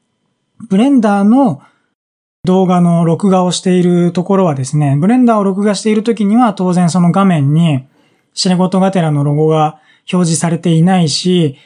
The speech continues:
シレゴトガテラのロゴがくるくる回ったりしてないんですけど、てか、これまでのシレゴトガテラの動画でも、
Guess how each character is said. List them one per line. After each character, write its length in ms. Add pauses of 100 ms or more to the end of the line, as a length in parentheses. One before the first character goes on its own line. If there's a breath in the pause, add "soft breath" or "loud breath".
(160 soft breath)
シ 160
レ 80
ゴ 140
ト 80
ガ 100
テ 120
ラ 60
の 120
ロ 100
ゴ 60
が 100
く 100
る 120
く 100
る 100
回 140
っ 60
た 100
り 80
し 100
て 120
な 80
い 80
ん 40
で 80
す 80
け 120
ど、 320 (1040 loud breath)
て 100
か、 200 (180)
こ 120
れ 80
ま 160
で 80
の 140
シ 100
レ 80
ゴ 120
ト 80
ガ 120
テ 80
ラ 120
の 100
動 160
画 100
で 120
も、 360